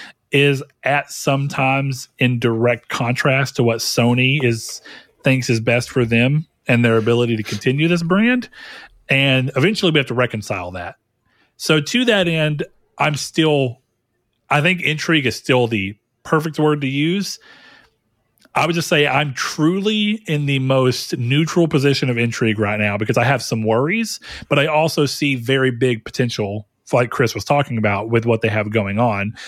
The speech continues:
And the real reality is until it becomes clear one way or the other, whether or not games as a service is going to kill or help them bolster the single player games that they do put out, that will probably be where my intrigue starts to swing more positive or more negative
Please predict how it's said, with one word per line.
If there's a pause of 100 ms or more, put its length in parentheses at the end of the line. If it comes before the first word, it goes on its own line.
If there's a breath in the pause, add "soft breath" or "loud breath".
(180 loud breath)
And
the
real
reality
is
until
it
becomes
clear
one
way
or
the
other, (340 loud breath)
whether
or
not
games
as
a
service
is
going
to
kill (180 loud breath)
or
help
them
bolster
the
single
player
games
that
they
do
put
out, (640 loud breath)
that
will
probably
be
where
my
intrigue
starts
to
swing
more
positive
or
more
negative